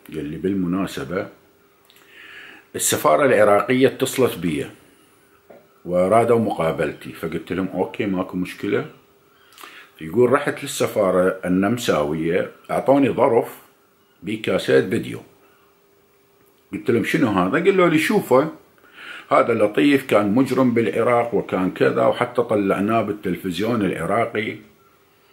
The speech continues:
فيقول: "أنا بكل رحابة صدر أخذته وقلت لهم: 'ماكو مشكلة، أنا راح أروح أشوفه.'"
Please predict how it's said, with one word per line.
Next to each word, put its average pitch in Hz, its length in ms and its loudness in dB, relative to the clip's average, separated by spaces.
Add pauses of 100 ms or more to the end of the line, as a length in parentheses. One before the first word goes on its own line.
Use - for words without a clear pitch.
(600)
فيقول: 90 1300 0
"أنا 160 400 4 (680)
بكل 101 1600 0 (320)
رحابة 90 480 0
صدر 127 460 0
أخذته 135 600 -2 (1400)
وقلت 90 680 -2
لهم: 110 240 -4
'ماكو 107 280 -2
مشكلة، 110 640 0
أنا 95 200 -2
راح 87 260 -2
أروح 85 280 0
أشوفه.'" 95 600 -4